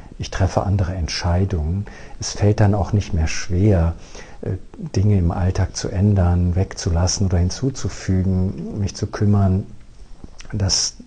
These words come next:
da so das rechte Maß entsteht. Ja, das, äh,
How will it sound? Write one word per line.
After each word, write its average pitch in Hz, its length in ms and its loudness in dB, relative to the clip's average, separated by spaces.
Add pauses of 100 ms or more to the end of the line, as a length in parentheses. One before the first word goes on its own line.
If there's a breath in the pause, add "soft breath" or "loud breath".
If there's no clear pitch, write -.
da 139 280 -4
so 95 120 0
das - 420 -2
rechte 107 360 2
Maß 104 360 4
entsteht. 85 640 -4 (680 loud breath)
Ja, 78 160 -2 (140)
das, - 300 -4
äh, - 120 -10